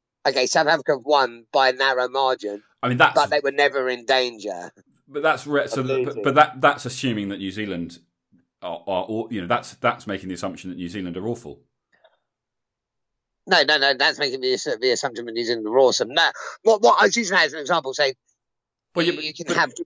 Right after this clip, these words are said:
Speaker 1: I mean, historically, there have been games that have been quite close, but I've, I've, I've sort of looked at them and thought, I, I never thought England were gonna win this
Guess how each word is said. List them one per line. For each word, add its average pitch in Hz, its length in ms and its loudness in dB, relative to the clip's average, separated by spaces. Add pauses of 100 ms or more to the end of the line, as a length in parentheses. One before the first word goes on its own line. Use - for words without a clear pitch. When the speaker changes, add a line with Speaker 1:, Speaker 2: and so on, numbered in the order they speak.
(160)
Speaker 1:
I 190 80 4
mean, 185 180 4 (100)
historically, 135 1000 2 (440)
there 151 160 6
have 151 180 0
been 156 180 -4
games 143 380 0
that 151 180 0 (120)
have 175 180 -2
been 156 180 -4
quite 139 300 -2
close, 110 600 -2 (580)
but 139 220 4 (160)
I've, 151 260 4 (120)
I've, 139 280 0 (680)
I've 143 240 2 (500)
sort - 260 -4
of 123 120 -10
looked 139 220 2
at 147 80 -6
them 131 120 -8
and 123 100 -14
thought, 127 280 2 (460)
I, 131 160 0 (100)
I 156 160 2
never 143 280 2
thought 135 280 2
England 127 360 -4
were 127 240 6
gonna 123 300 -2
win 131 320 2
this 113 340 -4